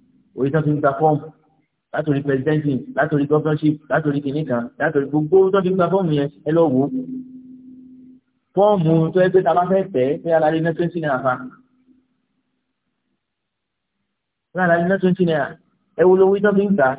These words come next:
owó òdì, owó ìlú náà ni owó wa náà. Kò tí ì mọ owó tẹ́ wéè owó tẹ máa waste lórí pé ẹ dìbò fún mi. Ó fowó kọ́kọ́ bo ìyá kan láṣìírí, obìnrin ni, nígbà tí wọ́n fẹ́ ṣe primary.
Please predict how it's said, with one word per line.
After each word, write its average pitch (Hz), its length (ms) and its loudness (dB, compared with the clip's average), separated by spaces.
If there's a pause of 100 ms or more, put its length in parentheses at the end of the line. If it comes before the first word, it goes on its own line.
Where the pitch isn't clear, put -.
(200)
owó 175 280 2
òdì, 160 280 4
owó 156 320 2
ìlú 147 280 -2
náà 156 200 -2
ni 131 80 -2
owó 135 240 -2
wa 131 140 2
náà. 131 160 -6 (1900)
Kò 151 140 0
tí 147 160 -2
ì 220 80 4
mọ 156 160 2
owó 165 280 4
tẹ́ 190 220 4
wéè 165 280 4 (2750)
owó 147 180 2
tẹ 160 120 -2
máa 151 160 2
waste 160 360 0
lórí 143 320 0
pé 156 140 -6
ẹ 143 120 0
dìbò 120 220 -12
fún 135 200 -14
mi. 131 120 -4 (480)
Ó 147 60 -2
fowó 160 220 0
kọ́kọ́ 151 340 -2
bo 143 180 -2
ìyá 135 220 2
kan 135 180 -4
láṣìírí, 127 440 -2 (320)
obìnrin 120 440 -4
ni, 120 80 0
nígbà 120 240 -4
tí 117 60 -2
wọ́n 120 80 -4
fẹ́ 120 120 -4
ṣe 120 80 -10
primary. 120 480 -2